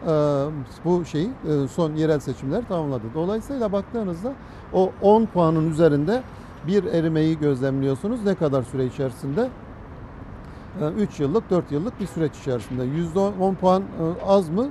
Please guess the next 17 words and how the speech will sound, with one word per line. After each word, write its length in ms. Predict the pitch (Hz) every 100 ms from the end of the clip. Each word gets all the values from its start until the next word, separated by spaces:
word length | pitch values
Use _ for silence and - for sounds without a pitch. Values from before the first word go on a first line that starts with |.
| -
Çok, 180 | - 196 -
çünkü 240 | 147 135
yüzde 300 | 147 151 139
yirmi 280 | 160 151 190
oy 140 | 220 156
kaybetmesi 600 | 143 123 120 117 110 123
anlamına 380 | 120 120 120
geliyor. 340 | 117 113 117 - - - - - - -
E, 60 | 156 151 151 147 143 147 147 - - - - 233
evet, 260 | 202 -
yani 320 | 202 175 165 170
şey, 280 | 185 180 165
belki 360 | 175 151 185 156 156 165 - - 143 147 151 175
iktidar 400 | - - 165 156
yıpranması 680 | 156 165 156 156 151 160
vesaire 420 | 156 139 160 151 151
falan 320 | 160 151